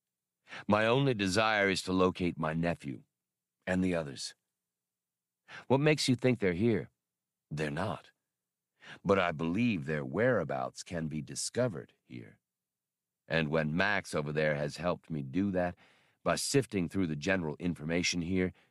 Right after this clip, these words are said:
I shall know where I must go." "You never did get around to mentioning your own lost one," Han reminded him, thinking that he was beginning to sound like Rekon.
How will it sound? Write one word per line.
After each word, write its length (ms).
I 120
shall 240
know 340
where 520
I 120
must 380
go." 320
"You 120
never 220
did 240
get 140
around 340
to 80
mentioning 480
your 160
own 260
lost 360
one," 200
Han 280
reminded 460
him, 160
thinking 380
that 140
he 80
was 160
beginning 380
to 80
sound 340
like 140
Rekon. 480